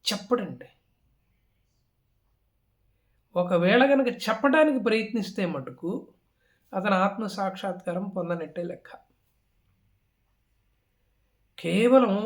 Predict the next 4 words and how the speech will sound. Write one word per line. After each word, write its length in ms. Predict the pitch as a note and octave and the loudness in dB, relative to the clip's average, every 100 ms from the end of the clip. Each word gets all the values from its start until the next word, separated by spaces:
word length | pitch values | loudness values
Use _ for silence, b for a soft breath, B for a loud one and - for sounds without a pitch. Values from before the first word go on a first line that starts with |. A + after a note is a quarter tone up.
| - | 0
ఆయన 220 | F3 F3 D#3+ E3 F#3 F#3+ D#3 | 2 2 0 -2 -2 -4 -6
దాన్ని 200 | D#3+ D3 | -6 0
అనుభవిస్తాడు, 680 | E3 F#3 A3 - - - - _ _ _ _ _ _ _ _ _ _ _ _ | 2 4 2 -2 -10 -14 -14 _ _ _ _ _ _ _ _ _ _ _ _
వాస్తవాన్ని 760 | - D#3 G#3 - - A3 F#3+ D3 | -6 -2 -2 0 2 2 2 -2